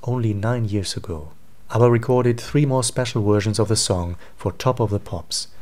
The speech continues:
Two of them were performed in April nineteen seventy-four, the third one in December. In nineteen seventy-five, they re-recorded a fourth special version for the U K's Seaside Special. In concert,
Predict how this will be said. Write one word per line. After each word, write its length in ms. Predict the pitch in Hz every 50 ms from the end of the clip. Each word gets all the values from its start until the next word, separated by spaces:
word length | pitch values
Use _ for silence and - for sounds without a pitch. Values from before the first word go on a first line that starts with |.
| -
Two 160 | - - 143
of 120 | 135 123 113
them 200 | 123 117 117 113
were 160 | 110 110 110
performed 540 | 110 - 107 - - 117 113 113 110 117 117
in 120 | 110 95 -
April 320 | 117 113 117 - 123 117
nineteen 320 | 113 110 110 110 - 113 110
seventy-four, 720 | - - 104 101 101 - 107 - - 104 98 95 98 92 - - - - -
the 60 | 113
third 300 | 113 - 135 127 127 -
one 300 | 120 113 113 110 110 117
in 80 | 123 98
December. 600 | 104 104 - - - 90 80 78 78 76 73 - - - - -
In 100 | 110 95
nineteen 360 | 92 107 123 120 131 123 120
seventy-five, 760 | - 127 123 120 117 117 120 117 - 117 104 104 104 104 - - - - - -
they 120 | - - 92
re-recorded 800 | 85 90 110 127 139 135 131 - - 127 120 120 123 120 113 131
a 80 | 101
fourth 460 | 90 - - - 131 123 123 120 117 -
special 500 | - - - 123 120 117 - 127 110 107
version 440 | 107 104 101 - - 104 101 101 104 - -
for 140 | - - 101
the 100 | 90 90
U 220 | 85 104 113 117
K's 420 | - - 107 104 101 98 - - -
Seaside 580 | - - - 131 120 117 - - 107 98 90
Special. 580 | - - - 101 87 - - - 82 76 76 - - - - - - - - -
In 140 | 117 98
concert, 560 | 92 - - 131 135 131 - - 123 120 117